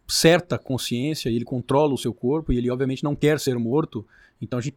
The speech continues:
teria que estender isso pra lá." Então a gente, quer dizer, a gente concorda entre humanos que a propriedade privada, a gente respeita a propriedade privada entre humanos, mas a gente não respeita de outras espécies. Eu entendo dessa forma, pra mim não tem um, um problema em admitir isso, né?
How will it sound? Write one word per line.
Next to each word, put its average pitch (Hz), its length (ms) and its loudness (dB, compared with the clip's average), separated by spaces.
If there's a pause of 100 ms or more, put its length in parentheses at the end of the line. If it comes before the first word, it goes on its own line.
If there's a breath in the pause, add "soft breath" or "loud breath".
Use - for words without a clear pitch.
teria 135 220 0
que - 100 -8
estender 131 420 0
isso 120 200 -4
pra 123 120 -4
lá." 156 200 0
Então 113 160 -6
a - 20 -6
gente, 123 200 -8 (340 soft breath)
quer 123 80 -10
dizer, 123 160 -4
a 120 40 -6
gente 123 180 -8
concorda 143 480 2
entre 139 160 -2
humanos 139 580 -2 (320 soft breath)
que - 80 -4
a 123 40 -4
propriedade 131 460 -2
privada, 131 420 0
a 131 40 0
gente 139 180 -2
respeita 165 580 2
a - 40 -2
propriedade 127 680 -2
privada 123 340 -2
entre 156 240 2
humanos, 160 320 4
mas 262 100 -2
a 269 40 -4
gente 262 100 2
não 254 100 4
respeita 208 560 4 (320 soft breath)
de 151 100 0
outras 135 200 2
espécies. - 600 -2 (360)
Eu 120 80 -2
entendo 113 220 -2
dessa 110 180 -4
forma, 160 300 2
pra 123 80 0
mim 139 80 0
não 180 100 2
tem 175 180 2
um, 160 60 0
um 107 840 -6
problema 120 360 0
em 117 80 -4
admitir 113 420 -2
isso, - 260 -8
né? 95 160 -12